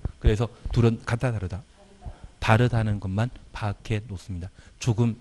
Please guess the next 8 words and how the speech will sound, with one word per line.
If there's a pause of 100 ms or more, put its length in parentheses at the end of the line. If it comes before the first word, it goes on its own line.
(400)
이해되시겠습니까? (1600)
감사합니다. (100)
그러면
제가 (120)
이
말씀
하나
부탁드립니다.